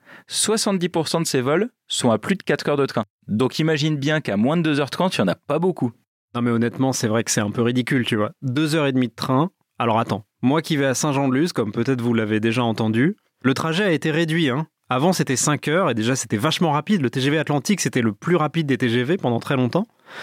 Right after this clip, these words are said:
Speaker 2: Maintenant, je crois que c'est quatre heures, un peu plus de quatre heures.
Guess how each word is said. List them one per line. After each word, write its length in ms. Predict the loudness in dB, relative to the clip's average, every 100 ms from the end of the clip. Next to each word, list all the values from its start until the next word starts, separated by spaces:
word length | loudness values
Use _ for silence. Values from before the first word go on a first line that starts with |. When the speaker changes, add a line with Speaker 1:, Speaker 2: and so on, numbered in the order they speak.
| -18 -4
Speaker 2:
Maintenant, 380 | -2 0 0 0
je 80 | -2
crois 160 | -2
que 80 | 0
c'est 240 | 0 0 -4 _ _
quatre 400 | -4 -4 -4 -2
heures, 320 | 0 0 -2 -6 _ _ _ _ _
un 120 | -2
peu 100 | 0
plus 140 | 0 0
de 60 |
quatre 280 | 0 -2 0
heures. 160 | 0